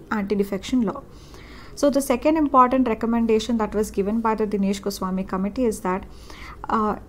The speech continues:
it should not be the final power of the speaker to decide whether, uh, uh, to decide on an anti-defection petition. Rather, this same power should be given to the president or to the governor, who are going to decide on the, uh, defection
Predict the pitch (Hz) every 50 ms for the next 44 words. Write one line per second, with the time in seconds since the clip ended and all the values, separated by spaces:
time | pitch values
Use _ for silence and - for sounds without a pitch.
0 | - - 247 233 - - 294 285 240 233 233 226 247 277 - 254 247 277 269 262
1 | 269 - - 220 202 208 220 233 254 247 - 226 214 208 208 214 220 - - 208
2 | 208 202 - - 226 233 - - - 233 240 233 233 262 214 202 202 202 214 208
3 | 190 175 196 202 - 220 202 202 233 247 233 233 202 202 196 190 208 214 226 240
4 | 240 240 - - - 202 196 - - - - - 196 202 196 196 185 190 196 185
5 | - 214 196 - 240 233 202 220 220 233 233 240 240 240 233 254 254 240 - 196
6 | 196 196 - 233 214 233 233 - 208 202 - - 220 220 214 220 190 180 - 185
7 | 180 - - 277 - - - - - - - - - - - - 220 220 233 254
8 | 262 233 208 208 202 220 240 233 240 - - - 247 240 269 277 269 254 240 220
9 | 226 233 233 233 - 220 196 202 220 185 190 208 196 220 233 233 254 220 220 214
10 | - 196 190 185 190 - 233 226 247 262 269 269 - - 202 190 202 233 233 269
11 | 240 254 240 220 208 190 180 196 220 226 208 180 185 196 - - - - - -
12 | - - 254 254 254 247 247 - 240 240 254 262 269 294 285 226 202 214 202 -
13 | 220 208 214 247 240 - 226 226 220 220 214 - - 185 185 185 180 180 175 196
14 | 196 - 233 233 226 - - 185 185 202